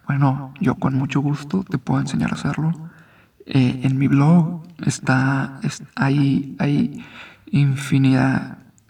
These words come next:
de posts, bueno, no infinidad, son como cincuenta, creo que ya exageré un poco. Este,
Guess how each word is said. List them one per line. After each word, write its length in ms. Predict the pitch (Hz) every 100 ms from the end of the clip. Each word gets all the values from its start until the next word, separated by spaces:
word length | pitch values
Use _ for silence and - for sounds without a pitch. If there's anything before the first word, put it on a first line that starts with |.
| -
de 160 | 143
posts, 340 | 131 135 131 135
bueno, 200 | 151 147
no 100 | 143
infinidad, 580 | 147 - 190 - - -
son 160 | -
como 220 | - 165 170
cincuenta, 680 | - - - - - -
creo 200 | - 147
que 180 | 131 170
ya 120 | 139
exageré 420 | 139 139 147 147 135
un 140 | 135
poco. 520 | 143 139 - - - - - - - - -
Este, 800 | 160 135 151 135 139 135 -